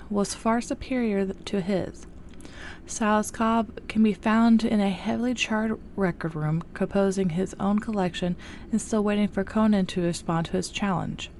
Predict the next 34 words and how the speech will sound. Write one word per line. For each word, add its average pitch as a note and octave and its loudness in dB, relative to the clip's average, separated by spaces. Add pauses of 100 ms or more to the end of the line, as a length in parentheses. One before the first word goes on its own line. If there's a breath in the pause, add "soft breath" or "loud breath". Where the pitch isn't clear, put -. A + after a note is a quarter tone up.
(800 loud breath)
Once C4+ 6
Jack A3+ 2
has F3+ 0
entered F3+ 0
the F3 2
lower F3 2
level E3 2
of D#3 0
the D#3+ -2
store G3 -2
and E3+ -2
set F3 -2
off E3 0
a E3 -2
bomb E3+ -2
that D#3+ 0
has D#3+ 0
been E3 0 (300)
waiting E3 2
for D#3 -2
him, D3+ -2 (720 loud breath)
Cobb A3+ 2
will G3 4
accuse G3 2
Jack F#3 2
of F3+ 0
being F3 2
Conan's F#3+ 0
messenger F3 0
boy C#3+ -2
and D#3+ 0
send F3 -2
his E3 -2
kittens - -4